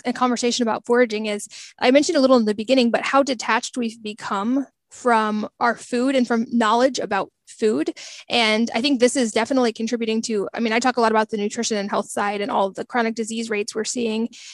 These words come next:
but I think a really big philosophical part of this is that we are meant to be connected to our food supply, and this loss of knowledge in such a short amount of time.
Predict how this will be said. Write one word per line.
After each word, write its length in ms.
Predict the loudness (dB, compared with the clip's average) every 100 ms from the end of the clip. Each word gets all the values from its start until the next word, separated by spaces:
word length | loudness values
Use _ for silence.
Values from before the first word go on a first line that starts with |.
| -16
but 200 | 0 2
I 100 | 4
think 240 | 2 0 -2 _ -10 0
a 80 | 2
really 260 | 4 4 4
big 200 | 2 0
philosophical 580 | 0 0 0 -2 -4
part 240 | -2 0 0
of 120 | 0
this 200 | -2 -2
is 200 | -2 -2
that 240 | 0 -2 0
we 140 | 0
are 80 | 2
meant 220 | 0 -2
to 80 | -4
be 100 | -6
connected 400 | -4 -6 -6 -8
to 140 | -6
our 120 | -6 -6
food 240 | -10 -8
supply, 460 | -6 -4 -2 -2 0
and 200 | 2 2
this 160 | 0 -2
loss 300 | 0 0 -2
of 80 | -4
knowledge 460 | 0 2 2 -2
in 120 | -4
such 200 | -6 -4
a 40 | -4
short 280 | 0 2 2
amount 200 | -2 -4
of 80 | -6
time. 420 | -6 -6 -6